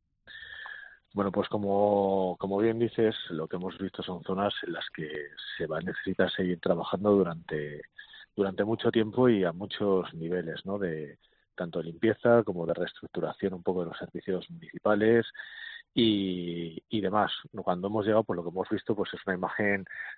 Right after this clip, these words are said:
de que aquí lo que ha tenido que ocurrir, pues no, no nos podemos hacer a la idea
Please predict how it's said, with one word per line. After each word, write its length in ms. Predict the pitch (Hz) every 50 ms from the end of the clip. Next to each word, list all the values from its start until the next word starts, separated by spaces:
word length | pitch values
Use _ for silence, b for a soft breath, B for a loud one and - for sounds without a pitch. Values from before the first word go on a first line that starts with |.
| B _
de 180 | - 85 92 87
que 140 | - - 80
aquí 180 | 76 - 95
lo 140 | 87 87 85
que 80 | - 92
ha 20 |
tenido 300 | - 85 85 90 87 85
que 80 | - 85
ocurrir, 400 | - - - 82 87 92 85 -
pues 200 | - - - - - - - - - - -
no, 200 | 82 82 80 82
no 300 | 85 85 87 90 95 98
nos 160 | 98 95 -
podemos 320 | - - 92 87 90 90 -
hacer 220 | 87 - 101 92
a 60 | 90
la 100 | 85 90
idea 320 | 92 92 98 101 104 113